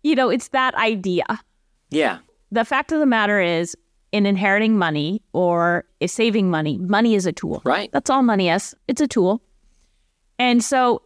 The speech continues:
Speaker 1: if we take a step away from money for a second, let's talk about jewelry.
Speaker 2: Okay.
Speaker 1: We use money to buy jewelry, but let's talk about jewelry. <laughs> I don't know if you've noticed, but even in the royal family, the British royal family, where there's lots of history,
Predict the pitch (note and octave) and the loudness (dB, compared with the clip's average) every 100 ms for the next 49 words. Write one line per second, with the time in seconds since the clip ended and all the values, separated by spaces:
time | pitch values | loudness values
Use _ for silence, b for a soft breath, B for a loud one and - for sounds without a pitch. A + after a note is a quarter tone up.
0 | _ C4 B3 B3+ C4+ D4+ - B3+ G#3 - | _ -2 0 -2 0 -2 0 -2 0 -2
1 | - A#3 G3 F3 D#3+ F3 G3+ G#3 F#3+ F3 | -2 0 2 0 2 2 0 0 0 2
2 | E3+ F3 G3+ F3+ G3+ G#3+ G3+ A#3 C4+ - | 0 0 -2 0 0 0 -2 0 0 -2
3 | _ _ _ _ _ _ _ _ B3 - | _ _ _ _ _ _ _ _ -4 0
4 | D4+ D4+ C4+ G#3 F#3+ D#3 - - - _ | -2 0 0 0 0 0 -2 -10 -20 _
5 | _ - C#3+ D3+ - _ _ G3 E3+ G3+ | _ -4 -2 -2 -4 _ _ -6 0 0
6 | G3 F#3 F3 A3 B3+ A#3+ A3 G#3 G#3 G#3 | 2 0 2 2 0 2 2 4 2 0
7 | _ F#3 A#3 - G#3+ G3 E3 D3+ C2+ - | _ -2 -2 0 0 0 -2 -2 -4 -6
8 | - - - - _ _ - A4 A4 D#4 | -6 -6 -8 -18 _ _ -4 0 2 2
9 | A#3 A#3 G#3 D3+ - F3 A#3 - C4 D4 | 2 2 2 0 -2 -4 -6 -2 0 2
10 | E4 D4+ A3 A3 A#3+ A#3 C#3+ E3+ G3+ C4+ | 2 2 2 2 2 0 -2 -2 0 0
11 | G4 - _ _ _ _ F#3 G#3 A3 A#3 | 0 -4 _ _ _ _ -4 0 0 2
12 | B3 A#3+ A3+ F#3+ F3+ F3+ E3+ D#3+ D#3+ E3+ | 2 0 2 0 2 0 0 0 0 0
13 | E3 E3 D#3+ D#3+ E3 A3 C#4 B3+ A3 - | 0 2 2 2 2 2 0 0 0 -2
14 | - E3 D#3 B3 | -2 -2 0 -2